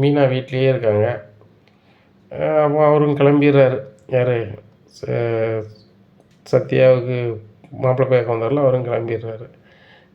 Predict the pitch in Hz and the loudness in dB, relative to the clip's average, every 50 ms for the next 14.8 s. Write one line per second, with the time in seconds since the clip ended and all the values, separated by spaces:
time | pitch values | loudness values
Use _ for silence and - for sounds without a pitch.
0 | _ - 131 131 127 127 117 117 117 113 113 123 127 131 135 131 127 127 123 123 | _ -6 -4 -2 -2 -2 -2 0 -2 -2 -2 -2 -2 -2 -2 0 0 0 0 0
1 | 123 120 123 120 117 117 117 127 123 123 117 120 120 117 113 113 113 113 113 120 | -2 0 0 -2 -2 -2 -4 -6 -6 -6 -6 -6 -4 -4 -2 -2 -2 -2 -2 -6
2 | 113 120 113 113 113 110 - - 123 117 110 117 110 110 113 113 113 120 - - | -8 -8 -6 -4 -4 -4 -4 -6 -8 -8 -4 -2 -2 -2 -2 -4 -6 -8 -10 -12
3 | - 131 123 123 120 - 143 139 127 117 123 131 135 127 123 120 120 120 117 113 | -8 -6 -6 -6 -4 -2 0 0 0 2 0 0 -2 -2 -4 -4 -4 -4 -4 -4
4 | 117 117 117 113 113 113 113 110 113 110 110 - - - - 110 110 110 113 110 | -4 -6 -6 -6 -4 -2 -2 -2 -4 -4 -8 -12 -16 -8 -4 -2 0 0 0 -2
5 | 110 107 110 104 104 104 107 120 - - - - _ _ _ - - - - - | -4 -4 -4 -4 -4 -4 -6 -8 -10 -14 -18 -20 _ _ _ -20 -20 -20 -20 -20
6 | _ _ _ _ - 139 139 143 139 139 143 143 143 139 135 139 135 127 123 123 | _ _ _ _ -6 0 2 2 4 6 6 6 6 4 4 4 2 2 2 -2
7 | 127 127 - 131 113 - 120 113 123 110 113 117 110 110 110 120 117 120 123 117 | -6 -6 -8 -10 -8 -8 -8 -8 -8 -6 -4 -4 -4 -4 -6 -8 -8 -6 -6 -6
8 | 120 123 120 - 131 131 127 123 113 120 113 117 120 120 120 110 113 120 135 147 | -6 -8 -8 -4 -2 -2 -2 -2 -2 -2 -2 -2 -4 -4 -4 -4 -4 -4 -4 -6
9 | - - - _ _ _ _ _ _ _ _ _ _ _ - 135 143 147 143 143 | -8 -14 -20 _ _ _ _ _ _ _ _ _ _ _ 2 2 4 6 6 6
10 | 135 131 127 123 113 123 113 - 123 120 120 120 - - - 120 117 110 113 110 | 4 4 2 2 0 0 0 2 0 0 0 -2 -6 -6 -8 -4 -2 0 0 -2
11 | 110 113 110 104 107 104 104 107 104 - - - _ _ _ _ _ _ _ _ | -2 -2 -2 0 0 0 0 -2 -4 -6 -10 -14 _ _ _ _ _ _ _ _
12 | _ _ _ _ _ _ _ _ _ - 135 127 123 120 117 110 113 127 127 131 | _ _ _ _ _ _ _ _ _ 0 2 2 2 2 0 0 2 2 2 2
13 | 135 135 131 135 139 113 113 - 120 113 113 110 104 110 107 - 117 107 117 110 | 2 0 0 0 -2 -2 -2 -2 -6 -4 -4 -4 -4 -4 -4 -4 -6 -8 -6 -6
14 | 120 104 104 110 104 110 110 107 113 110 117 127 131 135 135 143 | -6 -6 -6 -6 -4 -4 -2 -2 -2 -2 -2 -2 -2 -2 -4 -4